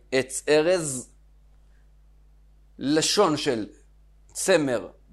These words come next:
צבוע בצבע אדום, מה שנקרא שניתולת, ועשב, שנקרא אזוב. שוחטים ציפור אחת, תוך מים, חיים,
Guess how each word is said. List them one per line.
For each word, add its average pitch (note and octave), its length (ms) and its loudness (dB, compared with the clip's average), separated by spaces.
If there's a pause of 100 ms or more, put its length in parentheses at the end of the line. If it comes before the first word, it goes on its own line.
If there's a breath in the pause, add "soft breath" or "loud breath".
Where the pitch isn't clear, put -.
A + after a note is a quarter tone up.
(600)
צבוע C3+ 400 0
בצבע B2 420 2
אדום, B2 340 -2
מה A#2+ 160 -6
שנקרא B2 380 -2
שניתולת, C3 880 0 (1200 soft breath)
ועשב, G3 1160 0 (300)
שנקרא A#2 580 0 (220)
אזוב. D3+ 460 0 (1700 loud breath)
שוחטים A3 560 0
ציפור C3 440 -6
אחת, F3+ 420 -2 (1120)
תוך - 200 -18
מים, D#3+ 420 -4
חיים, - 280 -12